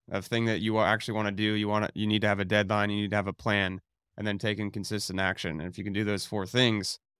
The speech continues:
you're, you're likely to achieve things. But that's exactly, you're right. No one even notices, like, is conscious enough to say, "Okay, where am I going and how do I get to ultimately where I wanna go? And what are the exact things down to the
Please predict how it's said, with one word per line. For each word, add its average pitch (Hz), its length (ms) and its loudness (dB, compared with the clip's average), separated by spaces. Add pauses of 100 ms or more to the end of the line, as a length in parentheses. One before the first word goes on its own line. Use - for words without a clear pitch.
(200)
you're, 95 220 -8
you're 107 200 -4
likely 110 500 2
to - 200 -4
achieve 120 360 0
things. 92 280 -4
But 110 80 -4
that's 139 300 2
exactly, 107 560 -2 (480)
you're 117 120 -2
right. 113 220 4
No 127 200 6
one 147 160 8
even 117 340 4
notices, 107 640 -2
like, 95 280 -8 (440)
is 117 160 -2
conscious 143 500 0
enough 107 320 -4
to 107 100 -6
say, 104 360 0 (480)
"Okay, 117 140 4
where 113 260 4
am 151 100 6
I 110 140 4
going 117 400 4
and 101 100 -2
how 113 160 4
do 120 120 4
I 104 100 4
get 110 240 0
to 113 80 -2
ultimately 110 400 0
where 104 220 0
I 98 40 -2
wanna 95 200 -4
go? 113 200 2
And 95 140 -2
what 123 160 4
are 120 80 2
the 104 180 -2
exact 107 520 2
things 110 320 -4
down 104 200 0
to 104 60 -6
the 92 200 -4